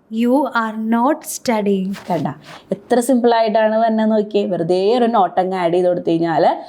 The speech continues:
Speaker 2: on the spot നമ്മൾ ഒരാളോട് കാര്യം, ഇപ്പൊ അവിടെ ചെയ്യുകയല്ല. ഇപ്പൊ എ-, എൻ്റെ അടുത്ത് ഇരുന്നൊരു കുട്ടി ഉറങ്ങുകയാണ്, അപ്പൊ അവൻ ഉറങ്ങുകയല്ല എന്ന് പറയാനായിട്ട് "He is not sleeping" എന്ന് പറഞ്ഞാൽ മതി.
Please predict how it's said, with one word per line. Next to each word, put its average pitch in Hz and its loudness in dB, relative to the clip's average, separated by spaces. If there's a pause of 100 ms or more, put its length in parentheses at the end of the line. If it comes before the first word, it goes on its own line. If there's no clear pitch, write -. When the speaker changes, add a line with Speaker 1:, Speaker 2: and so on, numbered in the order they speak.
(240)
Speaker 2:
on 226 2
the 349 4
spot 202 0
നമ്മൾ 185 0
ഒരാളോട് 180 2
കാര്യം, 180 0
ഇപ്പൊ 180 0
അവിടെ 196 0
ചെയ്യുകയല്ല. 196 2
ഇപ്പൊ 247 2
എ-, - 2
എൻ്റെ 247 4
അടുത്ത് 254 0
ഇരുന്നൊരു 233 0
കുട്ടി 233 0
ഉറങ്ങുകയാണ്, 202 0 (400)
അപ്പൊ 269 0
അവൻ 320 4
ഉറങ്ങുകയല്ല 254 2
എന്ന് 240 2
പറയാനായിട്ട് 269 0 (300)
"He 170 4
is 165 -6 (300)
not 202 4 (120)
sleeping" 170 0
എന്ന് 165 0
പറഞ്ഞാൽ 160 -2
മതി. 156 -8